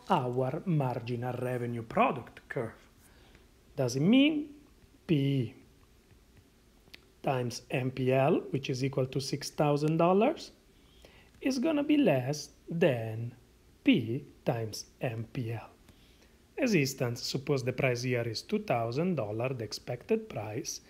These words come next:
and the price at which you can sell is two thousand and three hundred dollars. Then this one will shift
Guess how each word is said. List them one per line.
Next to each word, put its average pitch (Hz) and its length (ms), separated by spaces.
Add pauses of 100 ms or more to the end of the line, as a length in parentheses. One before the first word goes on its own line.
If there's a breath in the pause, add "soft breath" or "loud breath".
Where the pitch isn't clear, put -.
(380 soft breath)
and 156 200
the 131 80
price 127 300
at 131 100
which 135 200
you - 60
can 180 200
sell 107 480
is - 100
two - 160
thousand 113 440
and 113 120
three 135 240
hundred 120 380
dollars. 135 520 (800 soft breath)
Then 127 240
this 202 200
one 143 260
will 120 140
shift - 520